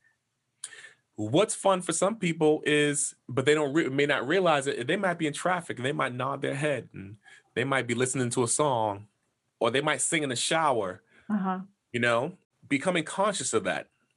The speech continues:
Speaker 1: paying attention to that, letting that become a parallel for other things you could do that are fun. Because of what, what I find with people when working with, with, with, um, people too is, and this is in dance or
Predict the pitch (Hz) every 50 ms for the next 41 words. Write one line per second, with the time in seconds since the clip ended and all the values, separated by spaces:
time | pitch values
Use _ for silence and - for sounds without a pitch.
0 | _ _ - 165 160 147 131 - - 170 170 165 131 117 - 131 95 90 - -
1 | - - - - - _ _ _ _ _ _ _ _ _ _ _ _ _ _ _
2 | _ _ _ - - - _ _ _ _ _ _ _ _ _ _ _ _ - 107
3 | 135 170 151 135 135 139 165 208 - - 120 131 - - 131 117 110 - - 135
4 | 123 117 113 110 110 110 113 113 120 - _ _ _ _ - - _ _ - -
5 | - - - 311 302 208 160 - 139 127 113 104 104 104 104 107 95 104 98 95
6 | 87 85 - - - 101 98 87 82 87 98 - _ _ _ _ _ _ _ _
7 | _ _ - - - _ 151 147 151 160 143 135 143 135 143 143 117 143 160 156
8 | 151 151 - 165 170 180 175 - - - - 180 185 185 156 131 123 113 104 127
9 | 131 - 127 107 107 - - 127 123 113 - - _ - 113 110 107 - - -
10 | - 107 107 107 104 101 101 101 - - - 131 - - - - - 208 214 180
11 | 135 113 107 113 - 120 117 98 110 127 151 151 - 139 123 127 120 98 - 135
12 | 143 147 143 - - 117 113 107 104 104